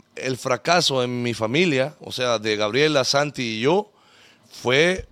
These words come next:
por mí y por culpa del alcohol. Porque el alcohol lo que me hacía, men, era yo querer salir todos los días,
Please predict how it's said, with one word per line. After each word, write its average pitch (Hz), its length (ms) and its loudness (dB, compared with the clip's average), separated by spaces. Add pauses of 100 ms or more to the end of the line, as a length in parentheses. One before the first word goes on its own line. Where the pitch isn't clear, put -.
(140)
por 117 220 2
mí 247 360 2 (440)
y 123 120 -2
por 113 260 -4
culpa 143 300 0
del 151 100 0
alcohol. 110 420 0 (920)
Porque - 260 -2
el 139 60 4
alcohol 147 280 4
lo 196 100 4
que 190 80 -2
me 180 100 2
hacía, 202 320 4
men, 170 320 2
era 131 460 2 (400)
yo 139 380 2
querer 127 260 4
salir 196 340 2
todos 202 220 4
los 165 140 2
días, 104 400 -6